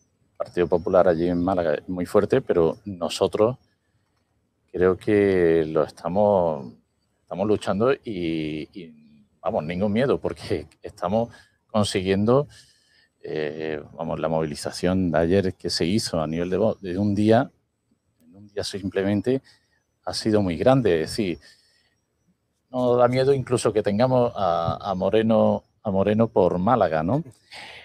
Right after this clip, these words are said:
El partido, eh, Vox ahora mismo está muy fuerte en la provincia de Málaga, muy fuerte, eh, gracias a todos, un gran equipo que tenemos en, en la provincia, un, un equipo de compañeros. Y bueno, eh,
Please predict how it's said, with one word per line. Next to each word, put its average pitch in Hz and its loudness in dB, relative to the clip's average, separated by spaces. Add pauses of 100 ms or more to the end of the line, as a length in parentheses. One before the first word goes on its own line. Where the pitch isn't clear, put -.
(100)
El 98 0
partido, 117 0
eh, 104 0
Vox 98 -4
ahora 104 4
mismo 107 -2
está - -4
muy 110 0
fuerte 113 2
en 85 -2
la 87 0
provincia 95 -2
de 95 0
Málaga, 123 -2 (880)
muy 98 -14
fuerte, 107 -6 (100)
eh, 78 -8
gracias 90 -4
a - -18
todos, 104 0 (260)
un - -20
gran 98 -6
equipo 92 -14
que 90 -8
tenemos 90 -8
en, 85 -18
en 82 -20
la - -20
provincia, 107 -6
un, 135 -14 (460)
un 82 -12
equipo 85 -10
de 87 -2
compañeros. 92 -2 (1080)
Y - -6
bueno, 139 2
eh, 95 2